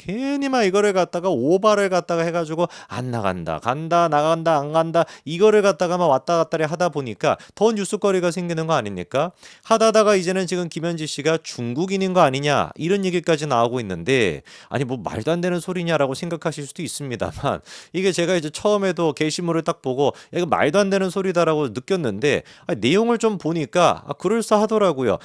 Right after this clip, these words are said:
김현지로 지금 추정이 되고 있는 에스엔에스의 계정이 사실상 이거 김현지가 맞는 것처럼 저는 보이는데, 놀랍게도 중국 사람만 사실상 가입해가지고 중국 사람인 걸 인증해야지만 할 수 있는 홈페이지가 있는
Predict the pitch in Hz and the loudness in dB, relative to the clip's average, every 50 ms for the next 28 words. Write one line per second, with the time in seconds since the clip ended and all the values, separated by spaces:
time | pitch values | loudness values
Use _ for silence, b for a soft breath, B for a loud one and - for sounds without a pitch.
0 | B B B - - 185 190 220 240 233 226 233 233 233 220 190 196 190 196 196 | B B B -8 -6 -2 0 0 0 0 0 -2 0 0 0 -2 0 -2 -2 -2
1 | 185 - - 214 220 220 214 214 208 190 196 185 170 175 170 165 156 151 151 165 | -4 -8 -8 -2 0 0 2 2 0 0 0 0 0 0 -2 -2 -2 -2 -2 0
2 | 175 180 160 - - 123 123 - - - 190 190 180 180 156 - - 165 160 156 | 0 0 0 -2 -2 -2 -2 -2 -4 -4 -2 -2 -2 -2 -4 -4 -4 -4 -4 -4
3 | - - - 90 95 147 180 180 160 123 117 135 160 B B B B B - 202 | -4 -6 -6 -4 0 0 0 0 0 -2 -4 -4 -6 B B B B B -2 0
4 | 196 - 220 214 220 196 185 190 170 - 175 180 190 185 175 180 185 175 147 95 | 0 0 -2 0 0 2 0 0 -2 -2 -4 -4 -4 -2 -2 0 0 2 2 2
5 | 107 143 175 220 233 220 220 214 - 208 190 190 175 - 170 156 156 143 - - | 2 2 0 0 2 2 0 0 2 0 0 0 0 -2 -2 -2 -2 -4 -4 -4
6 | 123 127 123 120 113 107 92 95 87 90 120 B B B B B B 113 131 170 | -4 -4 -4 -6 -6 -4 -2 -2 -2 -2 -4 B B B B B B -2 0 2
7 | 214 240 247 247 247 233 233 - 226 214 202 196 208 208 - - 240 240 240 240 | 2 2 4 6 4 4 4 2 0 0 2 2 0 -2 -2 -4 -8 -8 -6 -6
8 | 233 233 240 208 - - - 208 196 196 190 185 185 190 196 202 202 190 - 196 | -4 -4 -6 -6 -4 0 2 4 4 4 2 2 2 2 2 2 2 0 0 0
9 | 185 196 185 170 - 185 180 156 - 139 139 156 147 - - 156 135 139 135 123 | 0 0 -4 -2 -2 -4 -4 -2 0 2 2 2 0 -2 -2 -2 0 0 0 0
10 | 123 143 175 175 - - 220 226 214 220 190 - - 202 190 185 180 175 175 160 | -2 -4 -4 -4 -4 -6 -6 -6 -6 -6 -6 -2 0 2 2 2 0 -2 -2 -2
11 | 202 151 - - 127 139 156 170 185 175 196 202 190 180 190 180 175 170 147 147 | -2 -2 -2 -4 -6 -6 -6 -6 -6 -6 -4 -4 -2 -2 0 0 0 0 -2 -2
12 | 156 170 180 165 170 196 190 170 - - 175 160 156 165 180 175 - 240 247 247 | -2 0 0 0 0 -2 -4 -4 -6 -6 -6 -4 -4 -4 -4 -4 -4 -4 -6 -6
13 | 233 - - 240 226 202 185 196 170 165 139 - - 117 120 131 143 123 92 | -6 -6 -4 -4 -4 -4 -4 -2 0 0 0 0 -2 -4 -2 0 0 0 0